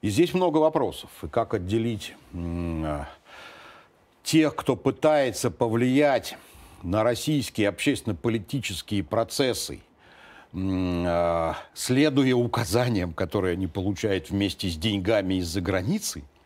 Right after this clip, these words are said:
И это, это то, о чем я сказал в начале, насчет прав человека, как инструмент влияния на то, что происходит внутри других стран, внешнего влияния.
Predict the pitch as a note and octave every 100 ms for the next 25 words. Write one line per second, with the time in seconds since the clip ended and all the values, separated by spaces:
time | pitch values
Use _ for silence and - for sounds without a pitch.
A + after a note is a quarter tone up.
0 | _ _ _ _ _ F#2+ G#2+ G#2 G#2+ D#2+
1 | - - - - A#2 G#2+ D#3 - B2+ A#2
2 | - A2+ F#2 A2 - D#2+ B1+ - - -
3 | F#2+ - E2 G#2+ F#2 - G#2 G2 D2+ C#2
4 | - F#2+ - F#2+ - A2+ B2+ D3 C3+ -
5 | F2 A#2 A#2 C3+ B2+ A2 G2 D#2+ - -
6 | - F#2+ G#2 G#2+ - F2+ G#2 G2+ A2+ G2+
7 | D#2+ G#2 A2 G#2+ F#2+ F2+ F#2+ - F#2+ D#2
8 | G2 B2+ C#3 - A2 F2 F2+ F#2+ F2+ C#2